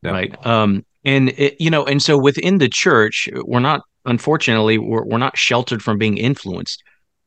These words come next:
Speaker 2: from the world. I mean, we have to be in the world, uh, to be able to evangelize the world. And so we've got to guard against those influences. And there'll be doctrinal differences and things that we, uh,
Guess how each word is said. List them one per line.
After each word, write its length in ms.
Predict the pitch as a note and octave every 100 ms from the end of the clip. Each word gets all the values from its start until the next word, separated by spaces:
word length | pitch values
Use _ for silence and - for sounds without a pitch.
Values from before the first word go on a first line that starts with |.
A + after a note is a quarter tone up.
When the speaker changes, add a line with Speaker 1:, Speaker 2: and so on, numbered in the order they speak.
| -
Speaker 2:
from 400 | A2 G#2 F#2+ F#2
the 120 | G#2
world. 340 | F#2+ G2+ F#2+
I 20 | G#2
mean, 160 | A2+
we 140 | G#2 A2
have 220 | C3+ C3+
to 100 | A#2
be 240 | A2+ G#2+
in 280 | A2 B2 C#3+
the 80 | G#2
world, 480 | F2+ F2+ E2 G2+ A2+ - _ _
uh, 240 | - F#2 F#2+
to 100 | -
be 140 | G2+ G#2+
able 160 | G#2+
to 120 | G#2 G2+
evangelize 800 | G2 A2+ A#2+ A2 F2+ F2 - -
the 120 | - G2
world. 360 | F2+ F2+ F#2
And 160 | F#2 G2+
so 180 | A#2 G#2
we've 140 | G#2
got 120 | A2+
to 60 | G#2+
guard 260 | G#2+ A2
against 420 | G#2 G2 F#2+ - G2+
those 220 | G2+ F#2+
influences. 680 | G2+ G#2+ F#2 F#2+ - G2+
And 160 | G#2+ G2+ _ _ _ -
there'll 120 | G3
be 140 | F#3
doctrinal 520 | B2+ B2+ C3+ - B2+
differences 540 | A2+ A2+ - G2+ G#2+ F#2+
and 140 | F#2+
things 280 | A2+ A2+ G#2
that 160 | G2 G2+
we, 520 | A2+ G#2+ G2+ G2 - _
uh, 320 | G#2+ G2 F#2+